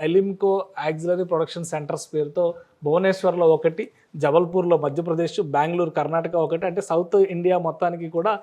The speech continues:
ఈ బెంగళూరు మాత్రమే కేంద్రంగా ఉంది. మొహాలి పంజాబ్, ఉజ్జయిన్ మధ్యప్రదేశ్, అలానే మరొక ఆరు సెంటర్స్ని ఏర్పాటు చేయాలనేటువంటి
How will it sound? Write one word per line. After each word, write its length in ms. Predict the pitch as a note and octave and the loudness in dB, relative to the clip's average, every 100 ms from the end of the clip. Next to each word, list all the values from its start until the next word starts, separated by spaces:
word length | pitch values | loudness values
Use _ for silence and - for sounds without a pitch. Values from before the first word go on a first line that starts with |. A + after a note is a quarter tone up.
| - _ - | -10 _ -4
ఈ 80 | D3+ | 0
బెంగళూరు 480 | D3 D#3 F3 F3+ | 2 2 2 2
మాత్రమే 420 | E3 D#3+ D#3+ F3 F#3+ | 2 -2 -2 -4 -2
కేంద్రంగా 520 | E3 D#3 D#3 D#3 D3 | -2 -2 -4 -4 -8
ఉంది. 180 | D#3 C4+ _ _ - | -8 -12 _ _ 0
మొహాలి 380 | D#3 D#3 G3 G3+ | 2 6 8 6
పంజాబ్, 460 | G3 D#3+ E3 G3 G3+ | 4 0 0 0 -2
ఉజ్జయిన్ 520 | D3 D3 D3 F3 C#3 - _ _ D#3 | -6 -2 2 2 0 -8 _ _ 0
మధ్యప్రదేశ్, 640 | D#3 D#3 F#3 F3+ A3 G#3 | 2 4 4 4 2 2
అలానే 380 | E3 F#3 G3+ A3 | 0 0 -2 -2
మరొక 380 | D3+ E3+ F#3+ G3+ - D3 | 4 4 6 2 0 4
ఆరు 280 | F3 A3 | 8 8
సెంటర్స్ని 600 | A3+ - F#3+ A3 A3 A3+ | 6 0 -2 -2 -2 -2
ఏర్పాటు 360 | F3+ F#3 G3+ F#3 G3 | 0 2 2 2 2
చేయాలనేటువంటి 840 | F3+ F3 E3+ E3 E3+ D#3+ D#3+ D3+ | 2 2 0 2 0 0 -2 -6